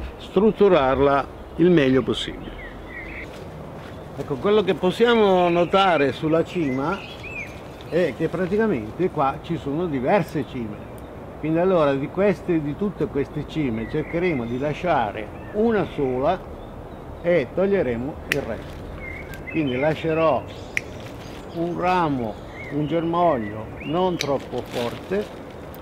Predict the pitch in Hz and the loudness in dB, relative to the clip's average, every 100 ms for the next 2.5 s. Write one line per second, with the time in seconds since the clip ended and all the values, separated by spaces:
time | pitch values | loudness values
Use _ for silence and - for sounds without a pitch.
0 | - - - - 139 196 220 226 214 226 | -14 -14 -12 -4 2 4 4 4 6 6
1 | 214 - - 190 208 190 131 156 160 185 | 4 -4 -6 0 2 2 4 2 0 0
2 | 175 180 185 190 | 2 2 2 2